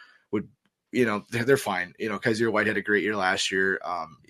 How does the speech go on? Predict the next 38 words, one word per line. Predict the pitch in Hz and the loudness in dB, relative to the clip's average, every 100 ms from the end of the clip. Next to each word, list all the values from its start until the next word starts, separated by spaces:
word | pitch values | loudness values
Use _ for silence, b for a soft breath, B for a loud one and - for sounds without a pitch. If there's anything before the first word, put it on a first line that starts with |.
| - - | -20 -12
he's, | 107 104 | -8 -8
he's | 92 110 | -6 -4
gonna | 110 107 | -2 -4
be | 107 | -4
fine | 110 104 107 | -2 -2 0
in | 101 | -2
Philly. | - 104 104 | 0 2 4
And | 98 | 2
T | 127 | 0
J | 147 | 6
Edwards | 113 113 117 110 | 6 6 2 2
held | 110 113 | 2 2
it | 104 | 0
down, | 101 104 104 - | -2 0 -2 -6
you | 104 | -6
know, | 101 | -2
that | 95 90 | -2 0
Mike | 98 - | -2 0
linebacker | 95 98 98 95 | -2 2 2 0
role | 92 98 98 | -4 -2 -2
towards | - 101 | -4 -4
the | 98 | -4
end | 95 | -4
of | |
the | 90 | 0
year. | 92 92 B B B B B | 2 0 B B B B B
So | - | 6
I | 110 139 | 8 8
kinda, | - 147 123 110 _ _ _ B B | 8 8 8 4 _ _ _ B B
I | - | 10
would | 156 156 | 10 12
think | 160 151 | 6 10
they | |
would | 143 123 | 10 10
lean | 123 131 | 8 6
with | 117 | 4
those | 113 117 117 | 4 2 6
guys, | 120 120 117 - | 8 8 4 0